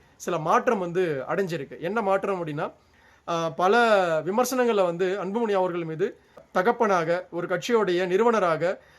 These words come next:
அப்புறம் தன்னை தலைவராக சொல்லிக்கிட்டு பல விமர்சனங்களை வச்சாரு. அதுல பல விமர்சனங்கள் வந்து வன்னியர் சமூகத்துக்கு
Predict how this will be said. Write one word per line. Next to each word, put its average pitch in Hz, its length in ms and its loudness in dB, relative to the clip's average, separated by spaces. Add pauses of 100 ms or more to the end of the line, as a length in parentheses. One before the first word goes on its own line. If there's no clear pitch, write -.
அப்புறம் 190 460 -4
தன்னை 185 560 -2
தலைவராக 220 460 2
சொல்லிக்கிட்டு 180 460 -4
பல 175 360 -2
விமர்சனங்களை 185 580 -4
வச்சாரு. 156 320 -4 (520)
அதுல 226 320 4
பல 185 180 0
விமர்சனங்கள் 233 540 2
வந்து 190 180 -2
வன்னியர் 202 240 0
சமூகத்துக்கு 175 720 -4